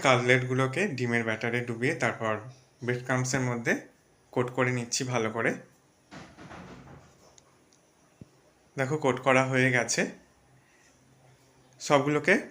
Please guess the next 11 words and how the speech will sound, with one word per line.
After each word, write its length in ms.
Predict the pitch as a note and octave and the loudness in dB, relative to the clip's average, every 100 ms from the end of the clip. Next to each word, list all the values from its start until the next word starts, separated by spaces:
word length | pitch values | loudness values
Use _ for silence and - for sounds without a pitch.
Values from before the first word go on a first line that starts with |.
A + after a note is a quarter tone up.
| - C#3 | -4 2
কোট 140 | C3 C3 | 2 2
করে 140 | D3 D#3 | 2 2
নিয়ে 160 | D3+ C#3+ C3 | 2 4 4
আমি 160 | C#3 D4+ - - _ _ _ _ _ - _ _ _ _ _ - - _ _ | 2 0 -6 -20 _ _ _ _ _ -20 _ _ _ _ _ -20 -20 _ _
পনেরো 240 | D3+ C#3+ D3 | 4 6 6
মিনিট 260 | D3+ D3+ D3+ D3+ | 4 0 0 -2
মতো 180 | C#3+ G#3 | 0 2
রেস্টে 260 | C#3 A#2+ C#3 B2 | 2 2 2 2
রেখেছিলাম। 480 | B2 B2 - C3+ B3 - B2+ | 0 -2 0 2 0 0 2
তারপর 340 | A2+ - A#2 A2+ - _ _ - | 2 6 4 4 -6 _ _ 2
তেল 160 | C#3 | 4